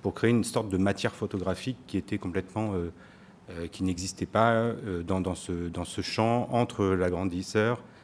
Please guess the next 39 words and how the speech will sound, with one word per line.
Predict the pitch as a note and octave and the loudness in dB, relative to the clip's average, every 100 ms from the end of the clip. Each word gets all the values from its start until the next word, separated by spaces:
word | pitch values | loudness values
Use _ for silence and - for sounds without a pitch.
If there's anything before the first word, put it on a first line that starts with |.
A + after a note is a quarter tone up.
| - | -6
et | G#2 | 0
le | G2+ | 0
papier, | F#2+ F#2 F#2 | 2 0 0
dans | E2+ | -4
ce, | E2+ F2+ | -4 -6
ce | D#2+ - | -6 -4
no | F2+ | 0
man's | F#2 F2 - | 2 0 -2
land | F#2+ G2 | 0 0
un | E2+ | 0
petit | D#2 - | -4 -8
peu, | - | -4
euh, | F#2 F#2 D#2+ F#2+ - - - - - | -2 -2 -2 -6 -16 -20 -20 -20 -10
à | - | -6
la | D#2+ | -6
fois | - G2 | -4 -4
temporel | F2 F2+ D2+ F2 F2+ F2+ | -2 -4 0 2 2 2
et, | F2 D#2+ | 0 -2
euh, | D2+ D#2+ | -4 -4
et | F2 | -6
spatial, | - F#2 - B2 C3+ - - - - | -4 -4 -2 0 0 -4 -18 -20 0
pour | G#2 - | 0 0
créer | - A2 A#2+ C#3 | 2 6 8 6
cette | A#2+ A2 - | 2 -2 0
matière | G2 - G#2 | 0 0 -4
photographique | G#2+ G2+ F#2 F#2 - A2+ - - | -2 -2 0 -2 -2 -10 -10 -18
qui, | - A2+ A#2 | -8 -2 0
euh, | F#2 F2 F2 | 2 0 -2
qui | - | 0
n'apparaissait | F#2+ F2+ F#2+ F#2 - B2 | 0 0 -2 -4 -4 -4
que | A2+ | -2
par | A2 - | -4 -4
ce | - | -6
procédé. | - - - D#2+ D2+ - - - - - - - | -4 -6 -4 -6 -8 -16 -20 -20 -20 -20 -20 -8
Il | F#2+ | 0
y | |
a | F#2+ | 2
quelques | B2+ - A2 | 2 2 6
années | A2 B2+ C#3 D#3+ - | 6 8 6 4 0